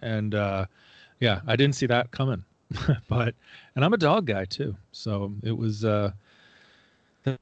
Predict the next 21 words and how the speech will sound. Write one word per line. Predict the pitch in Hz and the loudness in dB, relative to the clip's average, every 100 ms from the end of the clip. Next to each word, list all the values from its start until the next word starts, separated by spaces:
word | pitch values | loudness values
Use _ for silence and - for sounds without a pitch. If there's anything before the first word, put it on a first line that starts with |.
| - | -2
that | 147 | 0
was | 135 | 4
quite | 160 151 | 4 4
disheartening | 139 156 165 135 117 | 4 4 6 4 2
that | 110 | 2
they | 120 117 | 4 6
were | 117 113 113 - - - - _ _ _ | 8 6 4 -4 -18 -20 -20 _ _ _
set | - 147 127 | 0 4 6
against | 120 127 - | 6 2 2
my, | 131 117 110 104 95 - _ | 0 2 2 0 -4 -14 _
uh, | 117 110 104 101 95 - _ _ _ - - | -4 -2 -2 -2 -4 -12 _ _ _ -20 -6
my | 120 113 | 0 2
ambitions | 110 110 117 113 95 | 4 4 4 2 0
and | 98 | -2
my | 98 | 0
mission | 104 - 101 | 0 0 -2
to, | 95 95 - | -4 -4 -4
to | 104 | 0
walk | 101 98 104 | 2 2 2
around | 98 98 | 0 0
Ireland. | 117 95 90 | 0 -2 -6